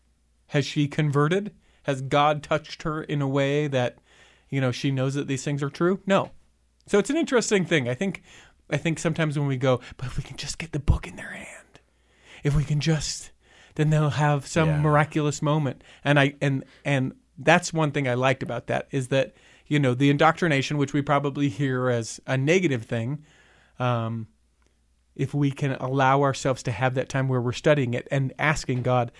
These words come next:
Speaker 1: and having that indoctrination, if we can embody it in that way, that's the time when we come to know the truthfulness of the Book of Mormon.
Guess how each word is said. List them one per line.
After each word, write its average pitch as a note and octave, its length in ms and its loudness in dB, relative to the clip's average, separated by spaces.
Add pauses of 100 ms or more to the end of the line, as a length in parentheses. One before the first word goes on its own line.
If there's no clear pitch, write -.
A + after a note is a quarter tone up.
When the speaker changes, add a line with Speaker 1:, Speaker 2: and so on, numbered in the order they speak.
(120)
Speaker 1:
and C#3 140 -2
having C3 320 -2
that C#3 240 0 (180)
indoctrination, B2+ 800 2
if B2 100 -4
we C3+ 60 0
can C3+ 160 4
embody B2 380 4
it A#2+ 80 2
in B2+ 100 4
that B2+ 220 0
way, F#3 220 6 (360)
that's E3+ 280 4
the D3 100 0
time A#2+ 260 0
when A#2+ 140 0
we A#2+ 80 2
come B2+ 180 -2
to - 80 -6
know A#2 140 0
the A2+ 100 -6
truthfulness B2 500 -6
of - 80 -12
the B2+ 60 -8
Book A#2+ 140 -12
of - 80 -20
Mormon. B2+ 260 -10